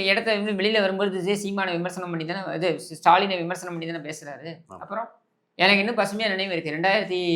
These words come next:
Speaker 1: பதினாறு, பதினஞ்சு, பதினாறு இந்த காலகட்டத்துல ஆயத்தினார், அதாவது இவங்க தந்தி டி வில அவர் இறந்துட்டார் ஒருத்தர். அவங்க இறுதி அஞ்சலி செலுத்துவதற்கு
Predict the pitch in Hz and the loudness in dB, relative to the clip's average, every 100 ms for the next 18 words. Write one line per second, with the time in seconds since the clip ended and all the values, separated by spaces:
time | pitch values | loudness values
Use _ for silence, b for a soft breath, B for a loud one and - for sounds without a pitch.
0 | 160 156 160 170 151 - _ _ _ _ | 0 -2 -2 -2 -2 -6 _ _ _ _
1 | _ _ _ 180 190 202 180 180 175 156 | _ _ _ -6 -2 -2 0 2 4 2
2 | 151 160 170 160 151 151 143 - _ _ | 2 4 4 0 -4 -4 -4 -6 _ _
3 | - 165 202 208 185 160 135 - - 151 | 2 4 4 2 0 0 -2 -12 -2 0
4 | 170 165 165 190 175 156 143 139 131 135 | 0 0 -2 0 2 2 2 0 -2 -8
5 | 139 139 - 170 196 220 196 170 151 165 | -10 -12 -6 -4 -2 -2 0 0 -2 -6
6 | 147 131 - _ _ 185 160 143 - - | -8 -10 -14 _ _ -4 -2 -2 -8 -16
7 | _ _ _ _ - 160 151 165 190 165 | _ _ _ _ -12 -6 -2 -2 -2 -4
8 | 127 117 - _ _ _ _ _ _ _ | -6 -10 -20 _ _ _ _ _ _ _
9 | _ _ _ _ _ _ _ _ _ _ | _ _ _ _ _ _ _ _ _ _
10 | _ - 196 208 202 196 190 185 180 180 | _ 4 4 6 6 8 8 8 6 4
11 | 185 226 240 233 196 185 170 180 180 180 | 4 2 4 4 2 -2 -6 -8 -8 -6
12 | 170 170 | -6 -4